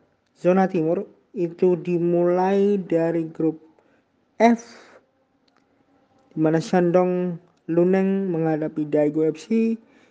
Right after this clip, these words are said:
kemudian Home United Singapura menghadapi Urawa Reds Diamond, kemudian di grup G ada Bangkok Glass menghadapi Melbourne City dan Ceres Negros menghadapi Jeonnam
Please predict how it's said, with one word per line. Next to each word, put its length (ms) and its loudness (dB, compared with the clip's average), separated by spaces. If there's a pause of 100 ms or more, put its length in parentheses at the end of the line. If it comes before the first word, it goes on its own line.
(220)
kemudian 400 -2
Home 320 0
United 480 0
Singapura 720 -4
menghadapi 640 -6
Urawa 400 0
Reds 160 -6
Diamond, 480 -4 (800)
kemudian 720 0 (320)
di 80 -6
grup 480 -4
G 400 2
ada 560 -2 (880)
Bangkok 560 0 (240)
Glass 400 2
menghadapi 560 -2
Melbourne 400 0
City 480 -2
dan 240 -2 (480)
Ceres 400 -2
Negros 480 0
menghadapi 640 -4 (640)
Jeonnam 720 2